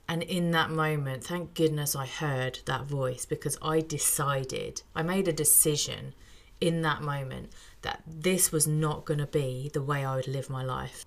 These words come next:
through my thirties. And I would love to sit here now and tell you that that was the end of it and that I miraculously woke up the next day and loved what I saw in the mirror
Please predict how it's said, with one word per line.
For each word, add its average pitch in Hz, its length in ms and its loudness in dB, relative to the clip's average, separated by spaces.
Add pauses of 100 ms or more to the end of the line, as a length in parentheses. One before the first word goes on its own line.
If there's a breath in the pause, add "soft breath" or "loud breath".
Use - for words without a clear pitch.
through - 180 -6
my 127 100 -4
thirties. - 640 -8 (880 soft breath)
And 185 300 -4
I 202 120 0
would 208 140 0
love 151 560 2
to - 120 0
sit 143 160 0
here 139 200 -4
now 135 440 -2 (420 loud breath)
and 151 180 0
tell 156 280 0
you 143 400 -2 (260 soft breath)
that 147 140 -6
that 151 180 -2
was - 220 -4
the 139 520 0 (1040 soft breath)
end 165 300 6
of 160 100 4
it 233 240 2 (840 loud breath)
and 156 260 4
that 151 280 0 (220)
I 160 120 0
miraculously 147 1040 0 (500 loud breath)
woke 156 320 2
up - 140 -2
the 156 60 0
next 147 280 -2
day 143 480 2
and 147 180 0
loved 147 280 0
what 151 160 -2
I - 20 -2
saw 147 200 0
in 139 100 0
the 139 60 0
mirror 139 420 2